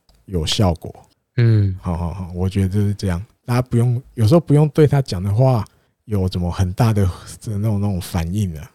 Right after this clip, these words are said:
Speaker 1: 有时候不用，你用轻松的方式看他这些东西就好了。另外第五个，好了，要第五个了，就刚刚豪小讲的，所有的先发选手目前都是白纸。
Speaker 2: 嗯。
Speaker 1: 他的解释是，在他的心里面，所有的选手现在就像是每一个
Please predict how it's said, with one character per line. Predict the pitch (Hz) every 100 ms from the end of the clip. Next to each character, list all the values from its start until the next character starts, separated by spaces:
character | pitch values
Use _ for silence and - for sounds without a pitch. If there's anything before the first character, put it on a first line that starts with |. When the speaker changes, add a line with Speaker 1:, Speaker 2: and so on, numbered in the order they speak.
| _ _
Speaker 1:
有 | -
时 | 85
候 | 101
不 | 98
用， | 95
你 | 98
用 | 156 175
轻 | - 135
松 | 147
的 | 127
方 | 120
式 | 113 120
看 | - 113
他 | 110
这 | 107
些 | 107
东 | 101 98
西 | 95
就 | 92 87
好 | 95
了。 | 90 - _ _
另 | - 175
外 | 160
第 | 151
五 | 127
个， | 110
好 | 95
了， | 107 104
要 | 107
第 | 110
五 |
个 | 92 78
了， | - - _ _
就 | -
刚 | 110 107
刚 | 98
豪 | 98
小 | 92
讲 | 87 69
的， | 64
所 | - - 117 156
有 | 117
的 | 107 101 92 -
先 | - 127
发 | 123
选 | 117
手 | 101 95
目 | 117
前 | 101
都 | 95 104
是 | 107
白 | - 98
纸。 | 110 - - - _ _
Speaker 2:
嗯。 | 120 110
Speaker 1:
他 | 104 139
的 |
解 | 123 104
释 | 92 117
是， | 117 117 92 _ _ _
在 | - 156
他 | 151
的 | 131
心 | 135
里 | 131
面， | 113 117 101 - _ _
所 | - - 165
有 | 135
的 |
选 | 123 123
手 | 113
现 | 135
在 | 127
就 | 127
像 | 127 127
是 | 120
每 | 110 98
一 | 101
个 | 113 98